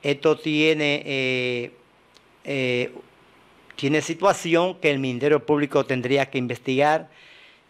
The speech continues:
y determinar si hay manos criminales o qué culpabilidad hay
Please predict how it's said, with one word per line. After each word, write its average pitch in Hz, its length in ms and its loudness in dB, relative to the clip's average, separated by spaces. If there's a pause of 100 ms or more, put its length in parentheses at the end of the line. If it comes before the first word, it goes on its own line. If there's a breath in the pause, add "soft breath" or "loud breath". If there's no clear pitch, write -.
(100)
y 170 540 -4 (160)
determinar 160 800 0
si 143 260 -2
hay 160 220 4
manos 151 320 -2
criminales 139 800 -4 (580 loud breath)
o 151 180 2
qué 185 220 2
culpabilidad 165 920 2
hay 156 380 0